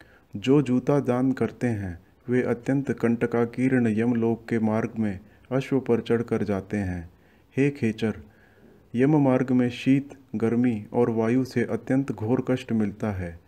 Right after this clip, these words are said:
वस्त्र दान के प्रभाव से जीव सुखपूर्वक उस मार्ग को तय कर लेता है।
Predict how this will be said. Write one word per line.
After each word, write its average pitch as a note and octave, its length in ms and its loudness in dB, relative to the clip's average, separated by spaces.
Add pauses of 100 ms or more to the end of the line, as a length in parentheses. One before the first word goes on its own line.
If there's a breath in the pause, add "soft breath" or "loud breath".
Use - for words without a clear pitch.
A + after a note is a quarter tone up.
(360 soft breath)
वस्त्र C#3+ 360 0
दान B2+ 280 2
के B2 140 -2
प्रभाव A#2 420 0
से A2+ 200 -6
जीव B2 320 0
सुखपूर्वक B2 760 -2
उस A#2 220 -6
मार्ग G#2+ 240 0
को - 180 -4
तय A#2 240 -2
कर G#2+ 220 -4
लेता G2 320 -6
है। F2 280 -10